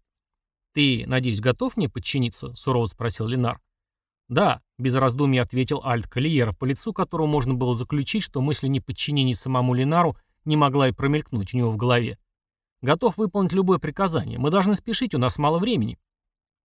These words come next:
"И без того было потеряно столько, что несколько минут ничего не изменит", — последовал ответ Ленара. "Я так чувствую, ты захватил не только Илькана, но и одного из его новых знакомцев по голубой планете моего, хе, в некотором роде собрата по перерождению". "Собрата по перерождению?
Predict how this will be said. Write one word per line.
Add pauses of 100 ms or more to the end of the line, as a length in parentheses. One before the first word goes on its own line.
(520)
"И
без
того
было
потеряно
столько,
что
несколько
минут
ничего
не
изменит", — (100)
последовал
ответ
Ленара. (560)
"Я
так
чувствую,
ты
захватил
не
только
Илькана,
но
и
одного
из
его
новых
знакомцев
по
голубой
планете
моего, (340)
хе, (320)
в
некотором
роде
собрата
по
перерождению". (800)
"Собрата
по
перерождению?